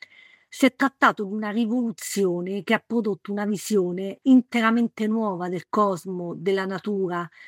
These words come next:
di noi stessi, di Dio. Ora, scienza e spiritualità rappresentano approcci molto diversi alla realtà.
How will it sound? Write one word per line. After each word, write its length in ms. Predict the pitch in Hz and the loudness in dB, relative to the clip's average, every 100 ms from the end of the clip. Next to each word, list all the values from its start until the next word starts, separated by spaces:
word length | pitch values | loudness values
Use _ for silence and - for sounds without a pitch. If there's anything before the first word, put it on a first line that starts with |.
| - | -6
di 160 | 185 | 0
noi 160 | 202 180 | 0 0
stessi, 720 | - - 202 160 - - 180 | -4 4 4 4 -10 -10 -8
di 220 | 170 170 | -6 -6
Dio. 540 | 165 196 185 175 175 - _ _ _ _ _ _ _ - | -6 -2 0 -2 -6 -14 _ _ _ _ _ _ _ 2
Ora, 460 | 262 233 180 180 - _ _ | 4 4 0 -8 -16 _ _
scienza 460 | - - 294 269 220 | -4 4 4 4 -4
e 20 | |
spiritualità 840 | - 220 208 208 202 190 190 180 | -4 -2 0 0 -2 -2 -2 -2
rappresentano 680 | 185 - 226 - 214 - 214 | -4 -6 -4 -2 -2 -2 -6
approcci 640 | 185 - 220 - - 208 - | -4 0 0 0 -4 -4 2
molto 460 | 233 254 - 220 | 4 4 4 -4
diversi 520 | 202 185 170 - - | -2 -4 -6 -8 -6
alla 180 | 180 180 | -4 -2
realtà. 540 | 170 170 - 185 170 | -4 -8 -4 -4 -4